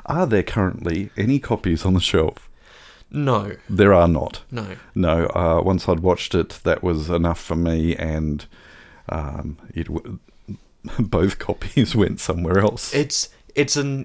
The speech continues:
Speaker 2: interesting film. I wouldn't watch it again.
Speaker 1: Yep.
Speaker 2: Um, especially not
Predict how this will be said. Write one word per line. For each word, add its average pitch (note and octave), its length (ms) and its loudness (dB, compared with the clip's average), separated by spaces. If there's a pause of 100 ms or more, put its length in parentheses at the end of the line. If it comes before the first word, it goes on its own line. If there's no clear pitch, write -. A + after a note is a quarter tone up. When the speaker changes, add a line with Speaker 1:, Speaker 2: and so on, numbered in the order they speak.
Speaker 2:
interesting B2+ 840 0
film. B2+ 640 -4
I B2 140 -2
wouldn't A2+ 380 -2
watch A#2 340 0
it A#2 160 0
again. A#2 440 -6 (120)
Speaker 1:
Yep. - 220 -4 (260)
Speaker 2:
Um, A2 440 -4 (1500)
especially A#2+ 600 -2
not A#2 320 -2